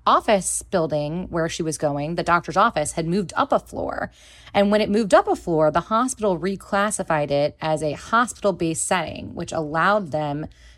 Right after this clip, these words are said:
to tack on what's called a facility fee, which is essentially a fancy term for a room rental fee, honestly. Um, and it allows hospitals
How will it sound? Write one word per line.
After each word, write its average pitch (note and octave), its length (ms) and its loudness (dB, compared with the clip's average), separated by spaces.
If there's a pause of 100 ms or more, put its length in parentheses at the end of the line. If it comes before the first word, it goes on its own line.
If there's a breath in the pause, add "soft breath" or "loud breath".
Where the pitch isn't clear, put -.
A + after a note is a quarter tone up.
to G#3+ 120 -2
tack G3+ 320 -2
on E3+ 320 2
what's E3 180 -2
called D3+ 520 2
a D#3+ 80 -4
facility D#3 720 -4
fee, - 500 -10 (360 soft breath)
which G#3+ 140 0
is A#3 120 0
essentially C#4+ 580 0 (240)
a E3+ 140 -2
fancy A3 400 0
term F3 340 -2
for D3+ 240 2
a C3+ 40 2
room F3+ 300 0
rental E3+ 360 0
fee, - 340 -10
honestly. - 600 -4
Um, D#3+ 420 -2
and F3 100 -2
it E3+ 80 -4
allows F3+ 380 2
hospitals E3+ 920 2